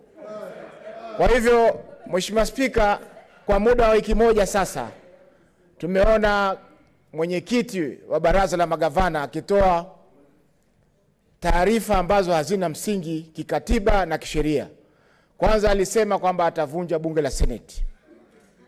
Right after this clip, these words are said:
Bunge la Senate liko katika katiba na asome article number ninety-three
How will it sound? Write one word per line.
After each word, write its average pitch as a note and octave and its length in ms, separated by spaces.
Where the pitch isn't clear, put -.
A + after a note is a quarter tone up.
Bunge F#3 280
la F3 140
Senate G3+ 500
liko E3+ 220
katika D#3 280
katiba F#3 600
na C#3 180
asome F#3+ 680
article E3+ 380
number D3+ 360
ninety-three D#3+ 1200